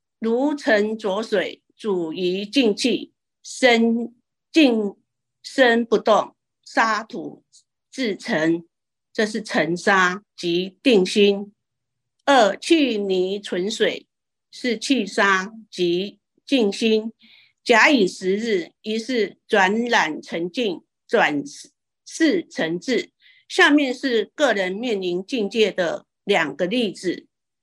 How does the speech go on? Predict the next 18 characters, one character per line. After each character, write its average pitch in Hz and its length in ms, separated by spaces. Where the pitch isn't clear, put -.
第 262 140
一， 247 480
曾 240 240
经 302 180
在 285 220
一 220 80
个 220 160
场 185 420
景， 190 360
一 233 80
个 214 160
师 247 260
父 262 360
和 185 220
一 202 40
些 214 280
物 214 180
料 196 340